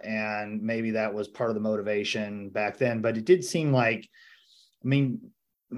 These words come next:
is it, is it, is it a safe assumption to say money plays more of an impact on Putin's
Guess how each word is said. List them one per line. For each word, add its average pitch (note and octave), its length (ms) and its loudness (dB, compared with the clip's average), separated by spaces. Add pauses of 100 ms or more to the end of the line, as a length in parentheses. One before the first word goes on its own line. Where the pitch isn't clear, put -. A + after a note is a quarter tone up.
(260)
is C#3+ 160 2
it, D3+ 320 4
is C#3 220 0
it, C3+ 180 2
is A#2+ 220 0
it A2+ 80 2
a A2 60 0
safe G3 300 6
assumption A#3+ 380 6
to A3+ 80 10
say A3 180 8
money F#3 300 6
plays F#3 320 6
more F#3+ 160 2
of F3 80 0
an F#3 100 2
impact F3 380 -2
on F3+ 180 2
Putin's F#3 680 4